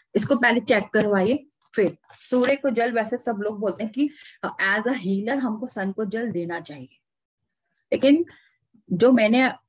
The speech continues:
एक्सपे-, जो मेरा experience है वो यही है कि ऐसे हमें नहीं जल देना, पहले हमको अपनी उसमें check करना चाहिए। देखिए, एक level पे आके तो हमारे को ग्रह को नुकसान नहीं पहुंचाते।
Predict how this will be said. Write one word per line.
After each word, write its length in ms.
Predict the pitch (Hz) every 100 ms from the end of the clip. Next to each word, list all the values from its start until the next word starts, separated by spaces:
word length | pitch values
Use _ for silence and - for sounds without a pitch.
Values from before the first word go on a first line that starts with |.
| -
एक्सपे-, 440 | 190 - 202 185
जो 140 | 185 240
मेरा 300 | 208 202 254
experience 600 | 247 - 214 202 214 214
है 180 | 226
वो 140 | 285 220
यही 380 | 202 196 240 240
है 260 | 220 294 - _ - -
कि 140 | 247
ऐसे 400 | - 202 214 233
हमें 260 | 220 220 220
नहीं 300 | 208 269 277
जल 200 | 226 208
देना, 200 | 196 269
पहले 260 | 233 220
हमको 340 | 233 220 202 226
अपनी 260 | - 254
उसमें 300 | 262 - 240
check 220 | - 220 -
करना 260 | 175 147 156
चाहिए। 320 | - 117 _ _ _ _ _ _ _ _ _ _ _ _ 254
देखिए, 300 | 294 370 -
एक 280 | 254 311 339
level 300 | 302 294 294
पे 80 | 320
आके 260 | 269 269
तो 140 | 277 302
हमारे 340 | 247 233 233
को 140 | 254
ग्रह 260 | 220 214 214
को 180 | 220 226
नुकसान 460 | 208 196 220 190
नहीं 120 | 185 185
पहुंचाते। 480 | 175 160 151 -